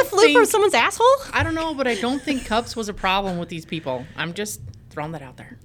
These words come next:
Speaker 2: Oh, my God.
Speaker 1: I'm just
Speaker 2: Just
Speaker 1: blowing
Speaker 2: re-
Speaker 1: it out there.
Speaker 2: ju- <laughs> Hold on to the thought of cups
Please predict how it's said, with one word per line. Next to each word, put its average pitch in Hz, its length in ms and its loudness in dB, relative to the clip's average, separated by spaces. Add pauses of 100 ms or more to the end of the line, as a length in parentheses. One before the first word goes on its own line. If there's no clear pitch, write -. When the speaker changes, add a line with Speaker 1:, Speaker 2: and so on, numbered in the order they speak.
Speaker 2:
Oh, 185 320 -4
my 175 160 -10
God. 180 320 -6
Speaker 1:
I'm 190 80 -8
just 220 140 -6
Speaker 2:
Just 254 160 6
Speaker 1:
blowing 165 160 0
Speaker 2:
re- 285 80 2
Speaker 1:
it 226 60 0
out 180 180 -4
there. 120 100 -4
Speaker 2:
ju- - 100 -6 (180)
<laughs> 160 640 -10 (720)
Hold 214 200 -4
on 262 100 -2
to 294 100 -4
the 262 60 -8
thought 208 180 -2
of 185 100 -16
cups - 440 -12